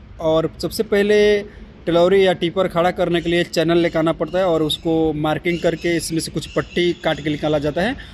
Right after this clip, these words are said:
और तब ये सटता है। उसके बाद ये बिल्डिंग होता है। तो ये पूरा गार्डर है और आगे ये गर्दन बोला जाता है। तो ये फाइनल हो जाने के बाद ये, उसके बाद बिल्डिंग होता है। बिल्डिंग हो जाने के बाद उसको ऐसा खड़ा किया जाता है, ऐसा सीधा।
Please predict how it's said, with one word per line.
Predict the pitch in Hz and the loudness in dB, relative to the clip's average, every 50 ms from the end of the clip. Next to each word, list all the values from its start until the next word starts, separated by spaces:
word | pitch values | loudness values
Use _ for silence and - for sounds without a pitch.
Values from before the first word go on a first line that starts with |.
| - - | -10 -4
और | 147 143 143 | -2 -2 0
तब | 139 170 165 | 2 2 4
ये | 180 208 | 4 2
सटता | 220 - 170 151 135 - 165 | 2 2 0 -2 0 0 0
है। | 147 131 117 - - - - - - | 0 0 -2 -6 -12 -18 -14 -10 -8
उसके | 147 - - 175 | -6 -4 -2 0
बाद | 180 180 190 180 | 2 2 2 4
ये | 175 180 190 196 160 | 4 4 4 2 0
बिल्डिंग | 139 156 165 165 170 175 160 | 0 2 2 4 4 4 2
होता | 147 143 | 2 0
है। | 135 127 | -2 -2
तो | 120 147 | -2 -2
ये | 160 160 | -4 -4
पूरा | 185 185 170 180 170 | -2 0 0 0 0
गार्डर | 143 160 160 165 160 185 | 0 0 -2 -2 -2 -2
है | 190 214 233 | -2 -2 -2
और | 226 202 170 165 160 | -2 0 0 0 2
आगे | 156 151 156 160 190 | 2 0 0 0 0
ये | 196 202 233 247 226 | 0 0 -2 -2 -2
गर्दन | 151 151 156 156 160 175 156 | 0 0 0 2 2 2 2
बोला | 147 147 143 | 2 0 -2
जाता | 131 127 - 127 | -2 -4 -6 -8
है। | 113 - - - - - - - - - | -10 -12 -12 -16 -16 -14 -14 -14 -10 -6
तो | 175 | -2
ये | 175 208 240 247 240 196 180 - - | 0 2 2 2 2 0 -2 -6 -4
फाइनल | - 180 196 226 226 | -2 -2 0 0 0
हो | 196 214 214 | 2 2 4
जाने | 214 214 214 214 | 4 4 2 2
के | 196 202 | 0 0
बाद | 202 196 202 196 185 | 2 2 2 0 0
ये, | 185 196 202 208 214 | 2 4 4 6 6
उसके | 220 202 - - 208 | 4 2 0 -2 -2
बाद | 196 196 180 | -2 -2 0
बिल्डिंग | 151 151 165 170 175 202 202 | 0 0 2 2 4 4 2
होता | 196 196 - 220 | 2 0 0 -2
है। | 220 | -2
बिल्डिंग | 180 175 170 175 190 185 | 0 0 0 0 0 0
हो | 175 180 | 0 0
जाने | 175 185 185 190 180 | 0 0 0 0 0
के | 185 | -2
बाद | 180 185 190 180 | -2 -2 0 0
उसको | 180 165 - - 233 262 370 - - - - - - - - - - - - - | -2 -4 -4 -6 -8 -8 -8 -8 -12 -14 -14 -14 -14 -14 -14 -14 -14 -10 -6 -2
ऐसा | 156 156 156 208 196 | -2 0 0 0 -2
खड़ा | 196 - 190 190 190 | -2 0 0 0 2
किया | 180 - 175 | 2 2 0
जाता | 160 151 147 | 0 0 0
है, | 147 | -2
ऐसा | 139 - 127 113 | -2 -4 -6 -10
सीधा। | - - 151 131 - | -8 -8 -6 -6 -8